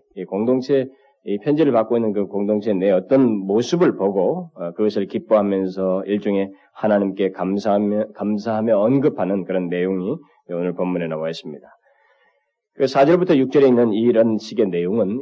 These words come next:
흔히 그 사도 바울도 그의 편지를 쓸 때, 그 서신을 쓸 때마다 이 감사의 표현으로 그 서신을 시작합니다.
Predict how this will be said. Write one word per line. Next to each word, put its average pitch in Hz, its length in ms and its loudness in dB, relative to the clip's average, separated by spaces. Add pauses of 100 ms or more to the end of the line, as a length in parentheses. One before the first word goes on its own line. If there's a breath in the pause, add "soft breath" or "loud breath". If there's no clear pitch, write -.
(100)
흔히 147 320 2
그 107 200 0
사도 113 360 0
바울도 95 500 -2
그의 107 280 -2
편지를 151 380 0
쓸 107 220 -6
때, 98 340 2
그 98 100 -4
서신을 127 420 0
쓸 110 260 -6
때마다 110 640 0 (260)
이 95 120 -8
감사의 151 680 0
표현으로 123 760 2
그 113 100 -4
서신을 110 600 0
시작합니다. 90 580 -8